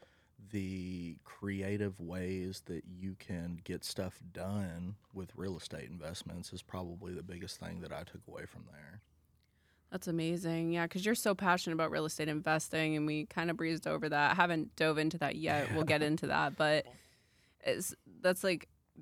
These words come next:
Speaker 2: investing and being an agent, they're different and the same, and
Speaker 1: Mm-hmm.
Speaker 2: so you really even furthermore explored your passion for real estate investing.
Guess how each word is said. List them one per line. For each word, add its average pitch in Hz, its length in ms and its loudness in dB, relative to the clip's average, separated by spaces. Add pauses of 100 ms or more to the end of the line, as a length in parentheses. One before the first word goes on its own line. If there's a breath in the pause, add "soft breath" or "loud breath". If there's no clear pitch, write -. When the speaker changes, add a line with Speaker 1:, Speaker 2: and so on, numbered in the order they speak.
(240)
Speaker 2:
investing 185 680 4
and 156 120 2
being 165 220 4
an 156 100 2
agent, 156 540 0 (160)
they're 151 140 0
different 151 420 0
and 147 120 0
the 147 60 0
same, 143 480 0
and 131 320 2
Speaker 1:
Mm-hmm. 95 100 0 (240 loud breath)
Speaker 2:
so - 160 -4
you 156 400 2
really 170 340 8
even 143 260 4
furthermore 143 960 4
explored 147 420 0
your 131 80 0
passion 143 360 2
for 139 100 -2
real 143 140 4
estate 139 260 0
investing. 131 680 0